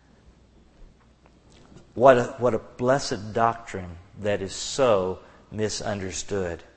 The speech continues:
Let me, let me appeal to you to never reduce the fear of the Lord to mere respect. It certainly means that,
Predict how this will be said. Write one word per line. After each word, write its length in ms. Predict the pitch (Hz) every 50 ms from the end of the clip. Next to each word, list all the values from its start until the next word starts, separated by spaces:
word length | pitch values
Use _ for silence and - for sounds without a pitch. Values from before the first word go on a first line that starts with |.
| _ _ _ _ _ _ _ _ _ _ - - - - - - - _ _ -
Let 220 | - 143 165 180
me, 320 | 180 175 156 151 - - - -
let 240 | - 135 151 165 151
me 160 | 156 147 135
appeal 480 | 127 - - - - - 160 147 139 135
to 160 | 123 - - 113
you 200 | 107 98 92 85 -
to 100 | - 120
never 760 | 117 117 117 117 123 131 139 156 147 165 175 170 170 170 165 - - - - - - - - - -
reduce 1000 | - 113 127 123 120 113 104 123 135 131 113 101 95 - - - - - - - -
the 140 | - 107 101
fear 360 | - - - 147 135 131 131
of 120 | 127 113 107
the 80 | 113
Lord 520 | 107 104 104 101 101 98 98 95 92 87 - - - - - _ -
to 120 | - 98
mere 640 | 101 95 95 98 104 104 110 110 110 107 110 110 110 - - - _ -
respect. 880 | 92 98 95 - - - - - - 95 87 80 - - - - - - - - _ _ _ _ _ _ _ _ _ _ _ _ _ _ _ _ _ _ _ _ _ _ _ _ _ _ _ _ -
It 120 | 147 147
certainly 540 | - - - - 214 226 - 156 143 131 127
means 460 | 127 131 135 131 123 113 104 98 -
that, 460 | 107 117 110 98 85 - - - -